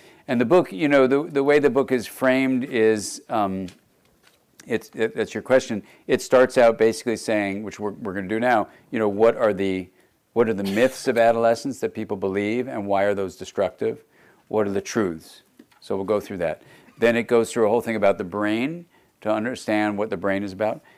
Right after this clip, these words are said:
And then it goes through a whole thing about relationships. So it goes deeply into attachment, which we'll do. And then it goes through examples just to show that if you had to think about one word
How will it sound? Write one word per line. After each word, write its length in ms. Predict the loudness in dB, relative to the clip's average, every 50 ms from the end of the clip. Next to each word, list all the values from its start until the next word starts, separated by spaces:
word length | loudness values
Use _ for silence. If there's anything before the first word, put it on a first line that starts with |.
| _ _ _ -8
And 120 | -4 -2
then 100 | -2 -2
it 60 | 0 0
goes 200 | 0 -2 -2 -2
through 140 | -2 -2
a 20 | -2
whole 120 | -2 -2
thing 140 | -4 -4 -4
about 200 | -2 -2 -2 -2
relationships. 680 | -2 0 2 2 2 0 -4 -8 -8 -8 -8 -6 -6 -6
So 80 | -6
it 40 | -4
goes 160 | -4 -6 -8
deeply 320 | -6 -6 -8 -6 -6 -6 -8
into 200 | -6 -6 -8 -8
attachment, 560 | -8 -4 -4 -2 -2 -2 -4 -8 -10 -10 -8
which 220 | -10 -10 -10 -12
we'll 120 | -12 -8 -4
do. 260 | -2 -2 -2 -4 -8 _ _ _ _ _ _ _ _ -8
And 140 | -4 -2 0
then 80 | 0 0
it 60 | 2
goes 200 | 2 2 2 2
through 140 | 0 0 0
examples 840 | 0 -2 0 0 0 0 0 0 -2 -2 -2 -2 -4 -8 -12 -20 -16 -8
just 260 | -4 -4 -4 -4 -4
to 80 | -12 -12
show 520 | -8 0 2 4 6 6 6 4 2 0 -6 _ -20 -20 _ _ _ _ 0
that 340 | 4 4 4 4 2 -2 _ _ _ _ _ -10
if 160 | -10 -8 -4
you 60 | 0 2
had 160 | 2 2 2
to 40 | 0
think 160 | -2 -2 0
about 240 | 2 2 2 2 0
one 440 | 0 2 4 4 4 4 2 2
word 580 | 4 4 6 6 4 4 2 0 -2 -4 -8